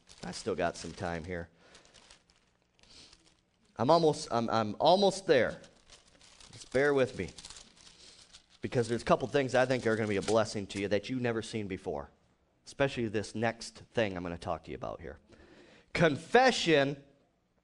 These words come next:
uh, I'm sorry, the Bible speaks of words that lead to repentance. Look at First John one nine. If we confess our sins, if we agreed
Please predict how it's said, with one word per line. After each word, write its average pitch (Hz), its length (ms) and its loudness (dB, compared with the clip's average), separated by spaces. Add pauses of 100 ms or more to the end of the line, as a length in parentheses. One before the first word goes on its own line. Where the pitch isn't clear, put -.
(960)
uh, 117 380 4
I'm 127 200 4
sorry, 101 240 0 (500)
the 123 160 2
Bible 185 320 6
speaks - 720 -2
of 107 200 -4
words 160 480 2
that 123 200 2
lead 123 280 -2
to 123 120 -6
repentance. 95 640 -4
Look 156 160 0
at 147 100 -8
First 143 220 -4
John 113 220 0
one 101 140 -4
nine. 76 160 -6 (420)
If 175 200 2
we 240 200 2
confess 226 840 2
our 180 240 4
sins, 120 720 -2 (420)
if 170 180 4
we 240 280 2
agreed 139 960 0